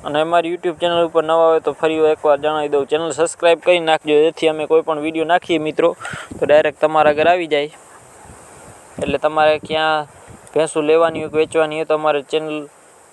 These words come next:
થકી તમે અહીંયાથી લે વેચ કરી શકો છો. તમારે સરળતાથી તમે લે વેચ કરી શકો છો,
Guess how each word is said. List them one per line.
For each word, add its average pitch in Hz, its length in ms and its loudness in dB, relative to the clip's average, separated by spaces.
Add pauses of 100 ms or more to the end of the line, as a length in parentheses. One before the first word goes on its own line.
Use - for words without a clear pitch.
(240)
થકી 156 280 -2
તમે 151 280 -2
અહીંયાથી 151 500 -4 (320)
લે 156 160 0
વેચ 156 260 -4
કરી 170 140 2
શકો 143 300 -4
છો. 175 200 -4 (1000)
તમારે 147 300 0
સરળતાથી 156 1300 -2 (260)
તમે 147 440 -2
લે 151 200 0
વેચ 160 220 -4
કરી 170 200 0
શકો 147 280 -2
છો, 185 260 -2